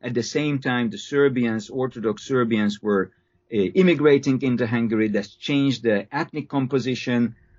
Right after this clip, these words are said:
of Hungary. So they blamed, uh, the, the, the Turks, <laughs> the Ottomans in the sixteenth century and the seventeenth century for, uh, Trianon, uh, which is the peace treaty after the First World War, uh, where Hungary lost,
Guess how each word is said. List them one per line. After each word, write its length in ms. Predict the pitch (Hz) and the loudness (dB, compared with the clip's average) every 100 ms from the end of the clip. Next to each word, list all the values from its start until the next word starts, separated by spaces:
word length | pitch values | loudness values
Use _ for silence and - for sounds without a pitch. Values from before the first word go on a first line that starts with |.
| - | -8
of 140 | 120 | -6
Hungary. 420 | - 131 120 113 | 0 2 4 2
So 240 | 113 131 127 | 2 2 2
they 180 | 120 117 | 2 0
blamed, 680 | 101 143 151 156 151 143 - _ _ _ | 0 0 0 0 -2 -4 -8 _ _ _
uh, 220 | 110 104 | -8 -6
the, 340 | 95 98 95 95 - | -4 -6 -6 -10 -8
the, 220 | 107 101 _ | -6 -6 _
the 260 | 113 110 104 | -8 -4 -4
Turks, 600 | - - 143 147 - - - 110 - _ | -4 2 4 4 2 -6 -6 -12 -16 _
<laughs> 380 | _ - - | _ -18 -10
the 100 | 107 | -4
Ottomans 680 | 101 123 170 147 117 110 110 | 2 4 4 4 0 -2 -4
in 140 | 104 98 | -6 -8
the 80 | |
sixteenth 440 | 98 151 - 127 113 | -8 -12 -10 -10 -8
century 400 | 117 110 107 104 | -6 -8 -6 -4
and 100 | 95 | -4
the 80 | 95 | -2
seventeenth 480 | 147 147 123 120 | 0 0 0 -2
century 360 | 107 110 107 107 | -4 -4 -2 -2
for, 560 | 104 143 131 120 113 - _ _ _ - | -2 2 4 6 2 -2 _ _ _ -14
uh, 220 | 104 92 - | -10 -10 -8
Trianon, 560 | - 165 127 95 107 117 _ _ _ _ - | -2 0 0 -2 -4 -8 _ _ _ _ -14
uh, 300 | 101 95 92 | -8 -6 -2
which 220 | 107 113 | -2 -2
is 120 | 113 | -2
the 100 | 107 | -4
peace 340 | 104 143 143 - | -2 0 0 0
treaty 480 | 131 107 117 107 | 0 0 2 0
after 380 | 107 110 104 110 | 0 -6 -6 -6
the 100 | 98 | -6
First 380 | 98 120 113 - | -2 2 2 0
World 240 | 107 95 | -2 0
War, 340 | 101 117 113 104 _ _ - | 4 6 6 2 _ _ -10
uh, 140 | 107 | -8
where 320 | 104 113 104 | -2 2 2
Hungary 480 | 101 120 117 104 104 | 2 0 0 2 2
lost, 340 | 104 104 104 | 2 0 -2